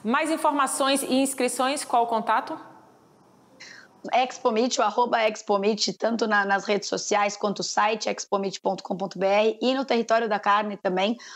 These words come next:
Speaker 2: A gente tem alguns artigos explicando um pouco mais da programação, quem são os palestrantes. São vários auditórios, além dos, do auditório do varejo. Lá no nosso site tem essas informações, nossas redes sociais também. Estamos logados desde LinkedIn, Instagram,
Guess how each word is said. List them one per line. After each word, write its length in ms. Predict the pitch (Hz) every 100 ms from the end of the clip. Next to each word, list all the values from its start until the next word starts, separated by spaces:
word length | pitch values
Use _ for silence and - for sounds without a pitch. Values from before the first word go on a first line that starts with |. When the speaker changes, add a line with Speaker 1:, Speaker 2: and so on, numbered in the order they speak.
| - -
Speaker 2:
A 80 |
gente 220 | 180 208 -
tem 280 | 208 202 180
alguns 340 | 196 190 247
artigos 500 | 220 202 - 226 208
explicando 480 | 185 - 196 208 208
um 20 |
pouco 240 | 196 202 196
mais 300 | 202 214 196
da 100 | 202
programação, 720 | 202 196 190 180 - 233 220
quem 180 | 220 220
são 220 | 196 208
os 80 | 190
palestrantes. 720 | - 190 170 - 220 220 214 - - -
São 240 | - 226 208 160
vários 400 | 185 220 240 226
auditórios, 680 | 202 190 190 - 202 214 208
além 320 | 202 196 208 220
dos, 240 | 196 -
do 140 | 196 196
auditório 380 | 190 180 202 190
do 100 | 185
varejo. 480 | 185 185 208 208 220 - - - -
Lá 200 | 202 233
no 80 |
nosso 260 | 240 220 220
site 320 | - 220 220
tem 140 | - 214
essas 180 | 196 202
informações, 600 | 196 202 190 269 277 247
nossas 320 | 240 233 202
redes 200 | 220 220
sociais 460 | 202 - 208 226
também. 340 | - 202 214 240 - - -
Estamos 280 | 226 220
logados 540 | 202 202 202 233 214 190
desde 440 | 185 233 208 214
LinkedIn, 800 | 214 220 202 175 233 233 220 214
Instagram, 760 | 190 - 202 180 196 226 226